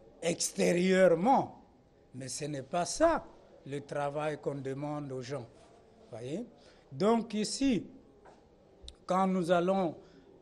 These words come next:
euh, rentrer, nous sommes rentrés dans le carême pour les églises chrétiennes depuis le vingt-six février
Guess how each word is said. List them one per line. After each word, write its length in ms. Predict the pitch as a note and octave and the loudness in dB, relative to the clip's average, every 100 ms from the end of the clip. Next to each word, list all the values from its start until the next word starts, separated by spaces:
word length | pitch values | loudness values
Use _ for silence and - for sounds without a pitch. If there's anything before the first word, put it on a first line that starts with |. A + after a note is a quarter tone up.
| - _ C#3+ | -20 _ -10
euh, 240 | C#3+ C#3 C#3 | -8 -6 -2
rentrer, 680 | F3 F3+ F3 F3+ E3 D3+ C3 | 0 0 -2 -2 -2 -2 -6
nous 160 | D3 D3+ | -6 -4
sommes 320 | G3 F#3+ E3 | 0 0 0
rentrés 560 | D3 E3+ F#3+ - G3+ | 0 0 0 -2 -4
dans 220 | E3+ C#3 C#3 | -2 -4 -6
le 140 | C3 | -10
carême 540 | C3 C3 B2 C#3 A3 - - - - - | -8 -6 -4 -2 -2 -4 -16 -20 -20 -18
pour 440 | - D3+ C#3+ C#3 B2+ A#2 A#2 - - - | -10 -8 -6 -8 -8 -12 -14 -20 -20 -18
les 400 | C#3 C#3+ C#3+ B2 | -10 -8 -8 -8
églises 500 | C#3+ B2+ D3+ D3 C3 - | -8 -6 -4 -4 -8 -10
chrétiennes 720 | C3+ B2+ - D#3+ F#3 A#3+ C#4 - - - - - _ - | -10 -8 -4 0 2 0 -4 -10 -20 -20 -20 -20 _ -14
depuis 460 | B2+ D3+ - G#3+ A3+ | -8 -6 -4 -2 -2
le 280 | F3+ D3+ B2 | 0 -2 -4
vingt-six 680 | A2+ E3+ G3 F3+ - A3+ | -6 -6 -4 -6 -6 -6
février 800 | A3+ - D#3 A#2+ C3+ C#3+ C#3+ B2 | -6 -6 -6 -6 -8 -8 -8 -10